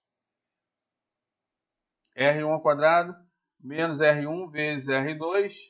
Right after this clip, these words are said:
mais R dois ao quadrado. Isso é igual a quem, galera? R ao quadrado que multiplica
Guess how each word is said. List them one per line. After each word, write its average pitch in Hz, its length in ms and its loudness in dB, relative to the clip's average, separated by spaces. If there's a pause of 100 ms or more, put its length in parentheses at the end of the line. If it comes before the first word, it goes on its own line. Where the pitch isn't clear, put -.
(960)
mais 160 720 0 (600)
R 156 300 6
dois 160 520 -2 (680)
ao 135 240 -2
quadrado. 117 520 4 (2500)
Isso 262 360 2
é 208 80 6
igual 202 160 4
a 196 100 4
quem, 170 340 -2 (120)
galera? 101 360 -4 (2500)
R 139 280 0
ao 147 160 0
quadrado 151 640 2
que 156 100 -12
multiplica 151 1080 -8